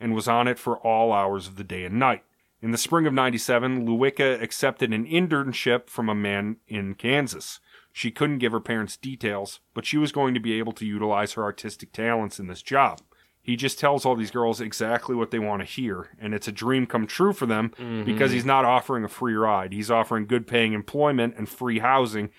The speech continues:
Speaker 1: which means total independence for these girls.
Speaker 2: Gotcha. Yeah, that's,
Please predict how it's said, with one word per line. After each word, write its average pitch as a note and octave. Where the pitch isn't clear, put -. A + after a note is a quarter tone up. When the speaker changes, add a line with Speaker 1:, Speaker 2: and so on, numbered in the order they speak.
Speaker 1:
which G#2+
means A2+
total A2+
independence G#2+
for G#2
these F2+
girls. F2
Speaker 2:
Gotcha. A2+
Yeah, A#2+
that's, -